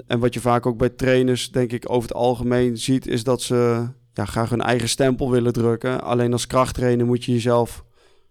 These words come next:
soort van compleet wegcijferen voor de atleet, maar ook voor de trainer die die, die, eh,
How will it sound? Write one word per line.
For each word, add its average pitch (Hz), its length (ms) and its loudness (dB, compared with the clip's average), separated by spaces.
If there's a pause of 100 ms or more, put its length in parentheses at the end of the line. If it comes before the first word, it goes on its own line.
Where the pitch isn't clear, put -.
(140)
soort - 260 -4
van 120 140 -4
compleet 123 400 2
wegcijferen 120 800 2
voor 127 200 -2
de 120 60 2
atleet, 120 440 2
maar 117 100 0
ook 117 140 -2
voor 127 120 -2
de 120 100 -4 (160)
trainer 123 540 2
die 123 320 2 (600)
die, 117 180 -2
die, 120 320 2
eh, 117 120 0